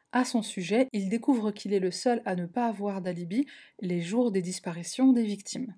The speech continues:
Le treize novembre, Paul Onions téléphone aux autorités australiennes pour leur faire part de ce qu'il a vécu, puisqu'il est persuadé qu'il a eu affaire à ce tueur en série, ce fameux Bill qu'il a rencontré en mille neuf cent quatre-vingt-dix. On fait revenir Paul en Australie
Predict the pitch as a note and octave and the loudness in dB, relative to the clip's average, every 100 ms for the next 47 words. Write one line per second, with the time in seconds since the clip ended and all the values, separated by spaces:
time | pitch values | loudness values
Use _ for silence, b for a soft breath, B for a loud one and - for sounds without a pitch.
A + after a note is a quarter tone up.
0 | _ F#3 F3+ - A#3+ F#3+ F3 F3+ G#3+ - | _ -6 -4 -4 -4 -4 -4 -2 -2 -4
1 | B B B - B3 A#3+ - G3+ F#3+ F3 | B B B 4 6 6 4 0 0 -2
2 | G3 G#3 - A3+ A3 G#3+ G3+ E3+ F3 F3 | -2 -4 -2 0 0 -2 -2 -4 -6 -6
3 | E3+ D#3+ E3+ - A#3 A#3 - E3+ E3+ G#3 | -8 -6 -8 -2 -4 -4 -4 -4 -2 0
4 | A#3+ A3 A3 G#3 - G#3 G#3+ G3+ F#3 - | 0 2 2 2 0 -4 -2 -2 -4 -6
5 | G#3+ G3+ F3 F#3+ B3+ A#3+ G3+ - F#3 F3+ | -6 -4 -4 -4 -6 -6 -10 -6 -4 -2
6 | A3+ A3 - F#3+ F#3 B B B _ F#3 | -4 -4 -6 -4 -4 B B B _ 2
7 | G#3+ B3+ G3 F3 F#3+ A3 - - F3+ A#3 | 4 6 4 2 -2 -2 -4 -8 -4 -4
8 | A3+ - G#3 G3 G3 F#3 - F3 E3+ B3+ | -4 -2 -2 -2 -4 -8 -6 -6 -4 -4
9 | C#4+ b b - - - F3+ G3+ G#3+ G#3 | -6 b b -12 -10 -6 -2 0 -2 -4
10 | E3+ A3 C4 C4 G3 E3 E3 F3 - C4+ | -2 2 2 2 0 0 -4 -10 -4 0
11 | A3+ F3+ F3 F3+ B3+ A#3 G#3 G3+ F3 F#3 | 0 0 -4 -2 -2 -2 -4 -6 -6 -8
12 | - - - A3 A#3+ B3 A3+ G#3+ G#3+ - | -12 -14 -6 -4 0 2 2 0 -2 -2
13 | A3 F#3 F3+ - F#3 | -2 -2 -6 -6 -4